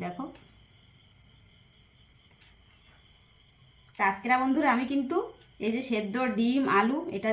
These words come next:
দিয়ে কি বানাবো জানো? এটা দিয়ে আজকের আমি ঘরে পেটিস বানাবো। তাই এরকম পিলে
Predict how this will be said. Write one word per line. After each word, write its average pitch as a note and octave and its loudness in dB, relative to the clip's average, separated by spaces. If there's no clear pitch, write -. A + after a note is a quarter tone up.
দিয়ে B3+ -4
কি A#3 -2
বানাবো A#3 2
জানো? C4+ 2
এটা G3+ -4
দিয়ে A3+ 0
আজকের G#3+ -6
আমি C4+ 0
ঘরে G3+ -4
পেটিস G3 -4
বানাবো। E3+ -8
তাই F#3+ -6
এরকম G3 -4
পিলে A3 0